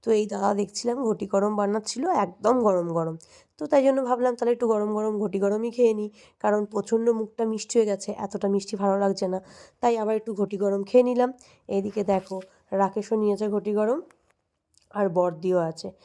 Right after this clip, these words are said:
আমি, বড়দি, রাকেশ তিনজনে মিলে ঘটি গরম খেয়ে ওয়েট করছি কখন চন্দ্রবিন্দু স্টেজে উঠবে।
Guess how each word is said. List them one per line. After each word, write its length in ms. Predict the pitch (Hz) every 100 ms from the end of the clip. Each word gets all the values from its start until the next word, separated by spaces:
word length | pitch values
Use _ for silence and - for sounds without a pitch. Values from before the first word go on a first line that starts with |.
| _ -
আমি, 380 | 190 185 190 214
বড়দি, 440 | 190 175 170 208
রাকেশ 380 | 196 175 175 269 -
তিনজনে 320 | 196 180 175
মিলে 240 | 175 180
ঘটি 240 | 180 170 185
গরম 300 | 185 185 190
খেয়ে 340 | - 226 359 - - -
ওয়েট 300 | 214 277 285
করছি 360 | 294 294 - 311
কখন 400 | 220 202 247 262
চন্দ্রবিন্দু 600 | 226 190 196 196 208 233
স্টেজে 380 | 226 208 185 180
উঠবে। 300 | 175 165